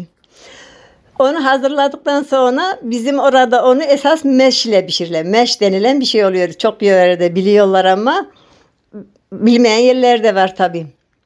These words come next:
Meşi de önceden haşlarız.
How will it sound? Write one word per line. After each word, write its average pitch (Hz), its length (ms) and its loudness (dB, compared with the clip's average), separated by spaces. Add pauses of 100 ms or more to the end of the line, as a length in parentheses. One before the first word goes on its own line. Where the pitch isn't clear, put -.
(680)
Meşi 226 380 2
de 262 140 2
önceden 220 420 0
haşlarız. 220 680 -2